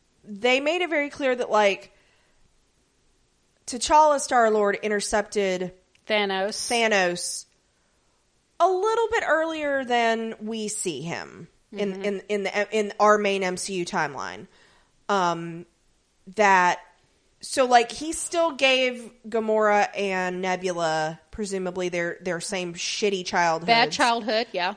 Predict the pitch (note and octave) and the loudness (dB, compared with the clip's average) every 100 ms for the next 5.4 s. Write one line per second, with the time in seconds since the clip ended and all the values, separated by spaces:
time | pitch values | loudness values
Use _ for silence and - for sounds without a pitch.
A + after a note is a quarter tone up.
0 | _ G3 F#3 F#3 G#3 G#3+ G3+ G3+ F#3+ - | _ 2 2 0 -2 0 2 2 -2 -4
1 | F#3+ G3 F3 - F3+ F#3+ F3+ D#3 D3+ E3 | -4 -4 -4 -8 -8 0 2 2 -2 -6
2 | D#3 - - - - _ - G#3+ G3 F3+ | -8 -12 -16 -20 -20 _ 2 6 6 2
3 | F3 - _ _ _ _ _ - - C4+ | -4 -12 _ _ _ _ _ -6 2 4
4 | A3+ A#3 B3 B3+ A#3+ A#3 B3+ A#3 C#4 C4+ | 4 4 2 0 -4 -8 -8 0 0 0
5 | C#4 C4+ C4 G#3+ | -4 -6 -6 -12